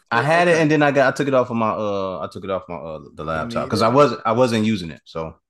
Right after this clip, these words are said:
Speaker 2: I'ma say revisit it 'cause they have integrated a lot of tools in it. But I think for, um, creating, like, YouTube,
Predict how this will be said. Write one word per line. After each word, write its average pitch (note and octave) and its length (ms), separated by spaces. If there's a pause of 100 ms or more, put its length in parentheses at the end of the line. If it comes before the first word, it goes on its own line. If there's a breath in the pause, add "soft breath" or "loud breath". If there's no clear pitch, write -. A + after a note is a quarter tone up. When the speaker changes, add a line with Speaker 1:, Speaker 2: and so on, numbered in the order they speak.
(140)
Speaker 2:
I'ma C3+ 300
say B2+ 640 (520)
revisit A2 840
it G2+ 260
'cause F#2+ 380 (140)
they G2+ 260
have G2 480
integrated F#2 800
a F2 60
lot F#2 280
of D#2+ 100
tools G2+ 560
in F2 140
it. D#2 100
But E2+ 120
I F2 100 (140)
think F#2+ 260 (340)
for, F2 840
um, D2 540 (320)
creating, F#2 640
like, D#2 220
YouTube, F#2 1160